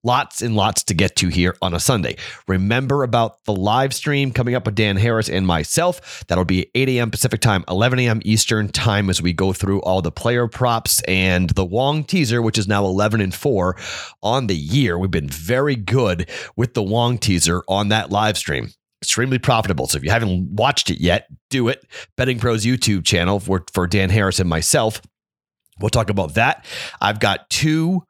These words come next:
one-unit plays and one one-unit teaser to give you guys coming here. And the podcast picks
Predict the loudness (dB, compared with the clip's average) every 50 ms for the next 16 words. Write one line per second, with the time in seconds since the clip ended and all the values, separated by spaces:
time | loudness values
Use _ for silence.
0 | -14 -20 _ -10 -4 -2 0 0 0 0 0 0 2 0 -2 -4 -4 -2 0 0
1 | 2 2 2 2 0 0 -2 -2 0 0 0 0 0 0 0 2 2 2 2 2
2 | 0 -2 -2 -8 -18 -20 -12 -4 0 0 0 2 2 2 2 0 0 -2 -4 -4
3 | -4 -2 0 0 0 0 2 0 0 0 -2 -2 -4 -4 -2 -2 0 0 0 0
4 | 0 -2 0 2 2 2 2 2 0 0 -2 -2 0 0 0 2 0 0 -2 -2
5 | -2 0 0 0 0 0 -2 -2 -2 0 0 2 2 2 2 0 0 -2 -2 -2
6 | 0 0 0 -2 -2 0 0 0 0 -2 -4 -4 0 0 0 2 2 0 -2